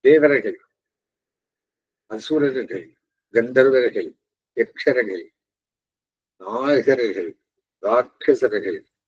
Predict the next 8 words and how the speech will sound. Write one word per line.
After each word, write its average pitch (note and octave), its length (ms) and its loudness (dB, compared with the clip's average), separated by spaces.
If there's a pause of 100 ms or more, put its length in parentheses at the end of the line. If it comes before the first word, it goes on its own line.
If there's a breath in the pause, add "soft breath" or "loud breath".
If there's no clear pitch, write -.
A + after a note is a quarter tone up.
(300)
மற்றுமுள்ள B2+ 560 0 (120)
சராச்சரங்கள் G#2+ 960 -4 (580)
யாவும் C3+ 500 2 (140)
அடங்கிய B2+ 480 0 (260)
உலகம் B2 420 0 (760)
கிருஷ்ணனுடைய C#3 760 0
வசத்தில் C3 680 -2
அடங்கியிருக்கிறது. G2+ 1000 -2